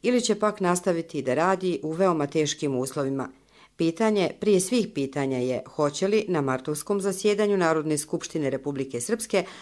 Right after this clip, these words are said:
Odbor za zdravstvo u okviru rasprave o kapitalnim ulaganjima u bolnički sektor uopšte pokrenuti raspravu o bolnici Kasindo.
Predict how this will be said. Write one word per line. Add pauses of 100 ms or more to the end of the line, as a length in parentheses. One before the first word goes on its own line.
(240)
Odbor
za
zdravstvo
u
okviru
rasprave
o
kapitalnim
ulaganjima
u
bolnički
sektor (320)
uopšte
pokrenuti
raspravu (160)
o
bolnici
Kasindo.